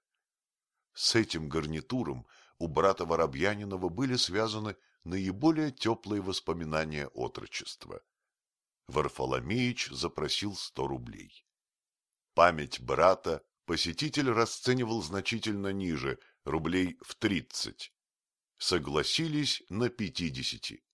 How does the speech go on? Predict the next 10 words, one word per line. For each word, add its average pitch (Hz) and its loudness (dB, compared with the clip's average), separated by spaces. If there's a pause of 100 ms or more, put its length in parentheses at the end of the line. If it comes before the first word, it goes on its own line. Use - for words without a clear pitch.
(1300)
«Деньги 127 4
бы 117 6
я 107 8
попросил 87 0
вперёд», 71 -4 (360)
заявил 65 -4
архивариус. 65 -2 (440)
«Это 120 6
моё 104 2
правило». 67 2